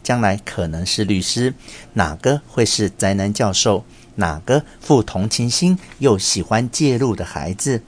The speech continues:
会是心理治疗师。当然，这些预测是不合理的，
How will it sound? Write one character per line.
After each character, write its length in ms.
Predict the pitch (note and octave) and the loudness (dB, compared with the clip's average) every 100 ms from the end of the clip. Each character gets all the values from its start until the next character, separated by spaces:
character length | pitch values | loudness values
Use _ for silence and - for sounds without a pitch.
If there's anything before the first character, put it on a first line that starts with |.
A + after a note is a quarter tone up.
| - | -2
会 140 | A#2 | -2
是 240 | G2+ G#2+ F2 | 0 -2 -4
心 380 | - - A2+ G#2 | -6 -2 -2 -2
理 160 | F2 - | -4 -6
治 160 | G#2 | -4
疗 180 | E2+ C2 | -4 -4
师。 320 | - - B2+ D3 - - - | -4 -2 -2 -4 -16 -20 -20
当 180 | - G2+ | -2 0
然， 160 | F2 E2+ - - - | 0 -4 -8 -20 -2
这 80 | D#3+ | 0
些 160 | E3 | 4
预 160 | F#3+ F3+ | 6 4
测 320 | - - B2 F#2+ | 4 2 2 0
是 260 | - G#2 | -2 -2
不 160 | F#2 C3 | -2 -4
合 300 | - - F2+ | -4 -6 -2
理 200 | A2 D2+ | -2 -2
的， 180 | - A2+ | -4 -6